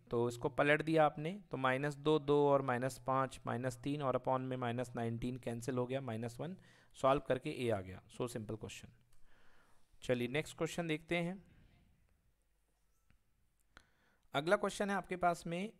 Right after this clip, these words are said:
यदि ओमेगा इकाई का घनमूल है तो सारणिक इतने का आपको मान बताना है कि इतने का मान क्या होगा। ठीक है,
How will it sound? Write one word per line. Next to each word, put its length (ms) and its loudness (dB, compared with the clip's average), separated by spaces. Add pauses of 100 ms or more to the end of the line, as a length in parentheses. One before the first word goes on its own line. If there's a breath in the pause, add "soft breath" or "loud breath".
यदि 520 0
ओमेगा 540 0
इकाई 380 2
का 160 2
घनमूल 480 -2
है 160 0
तो 160 -6
सारणिक 540 -2
इतने 320 -2
का 200 -2
आपको 340 -4
मान 300 -2
बताना 380 -2
है 180 -4 (640 loud breath)
कि 60 -2 (100)
इतने 360 -4
का 180 -4
मान 320 -2 (600)
क्या 160 6
होगा। 340 -2 (1600 loud breath)
ठीक 220 -6
है, 100 -6